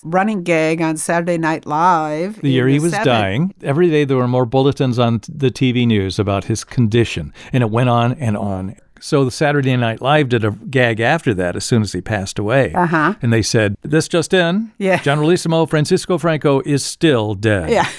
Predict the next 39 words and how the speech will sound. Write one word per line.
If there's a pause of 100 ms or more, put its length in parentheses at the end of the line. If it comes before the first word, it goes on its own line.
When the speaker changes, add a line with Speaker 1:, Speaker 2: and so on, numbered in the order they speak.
Speaker 1:
<laughs> (260)
And
we
all
laughed
every
time.
Speaker 2:
And
the
only
reason
people
laughed
about
that
was
'cause
Franco
was
a
dictator
who
had
a
bad
reputation.
Speaker 1:
He
was
Speaker 2:
Otherwise,
Speaker 1:
not
a
Speaker 2:
nobody
Speaker 1:
nice
Speaker 2:
would
have
done
Speaker 1:
man.
Speaker 2:
that.
Right.